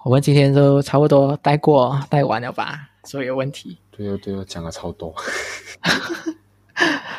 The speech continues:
Speaker 1: 好啦，就，就现在来问你最后一个问题啦。
Speaker 2: OK。
Speaker 1: OK 啊。就如果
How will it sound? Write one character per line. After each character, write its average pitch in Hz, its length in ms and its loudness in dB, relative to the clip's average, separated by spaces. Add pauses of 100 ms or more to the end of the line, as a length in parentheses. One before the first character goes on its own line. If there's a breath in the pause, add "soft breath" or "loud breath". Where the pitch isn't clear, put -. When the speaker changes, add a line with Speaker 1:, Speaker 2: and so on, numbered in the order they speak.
(120 loud breath)
Speaker 1:
好 139 140 0
啦， 135 220 0
就， 147 360 -2 (320)
就 185 120 0
现 208 120 -2
在 208 120 2
来 131 420 -2
问 147 160 2
你 - 220 -6
最 139 140 4
后 139 80 6
一 - 20 4
个 131 100 4
问 131 160 2
题 - 160 -10
啦。 156 280 -14 (340)
Speaker 2:
OK。 156 340 -16 (640)
Speaker 1:
OK 139 200 -4
啊。 156 260 -8 (1120 soft breath)
就 180 360 0
如 170 220 2
果 131 320 4